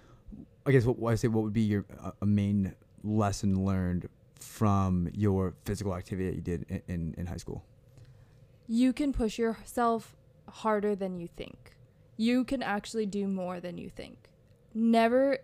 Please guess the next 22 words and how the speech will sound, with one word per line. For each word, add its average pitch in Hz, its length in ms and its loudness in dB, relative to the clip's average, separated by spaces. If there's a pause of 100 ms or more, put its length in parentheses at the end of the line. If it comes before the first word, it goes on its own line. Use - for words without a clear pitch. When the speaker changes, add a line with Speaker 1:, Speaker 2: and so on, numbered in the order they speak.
(120)
Speaker 2:
would 214 240 0
I 196 100 0
ever 185 260 -6
have 185 240 -10
thought 175 300 -6
that 190 120 -6
I 170 120 -6
could 180 220 -12
run 226 360 -8 (580)
ten 180 240 -4
miles. - 540 -14 (640)
Why, 220 360 0 (220)
I 220 200 2
don't 226 140 4
know 214 140 2
why 196 240 0
else 202 300 -2
I 202 100 -6
would 202 160 -6
have - 120 -16
tried 170 420 -8
that, - 360 -10